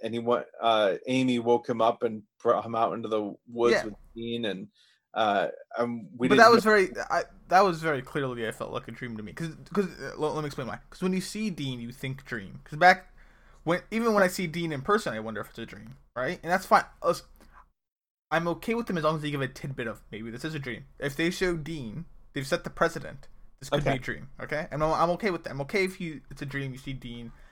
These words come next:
Speaker 2: I'm okay if it's a dream and there's something going on that lets me know it's a dream.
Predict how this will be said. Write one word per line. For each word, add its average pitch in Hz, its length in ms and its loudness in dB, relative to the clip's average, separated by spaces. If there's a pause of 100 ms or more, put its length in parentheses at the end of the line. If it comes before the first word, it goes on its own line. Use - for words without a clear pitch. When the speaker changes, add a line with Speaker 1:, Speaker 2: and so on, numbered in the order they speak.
(220)
Speaker 2:
I'm 135 100 -8
okay 151 440 -4 (580)
if 135 120 -6
it's 135 160 -8
a 135 60 -4
dream 123 640 -8
and 123 160 -12
there's 120 120 -8
something 131 240 -10
going 127 160 -4
on 123 80 -2
that 120 100 -2
lets 120 220 -6
me 120 100 -8
know 117 140 -2
it's 113 160 -6
a - 20 -14
dream. 107 380 -14